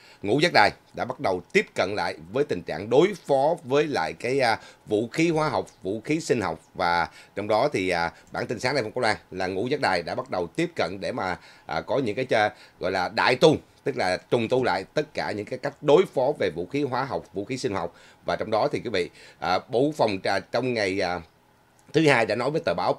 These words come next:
Politico rằng là họ có thể làm việc với các cơ quan tình báo để có thể, à, trùng tu và tiếp cận lại cái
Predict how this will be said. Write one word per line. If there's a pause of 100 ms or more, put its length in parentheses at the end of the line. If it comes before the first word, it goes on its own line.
Politico (440)
rằng
là
họ
có
thể
làm
việc
với
các
cơ
quan
tình
báo (120)
để
có
thể,
à, (300)
trùng
tu
và
tiếp
cận
lại
cái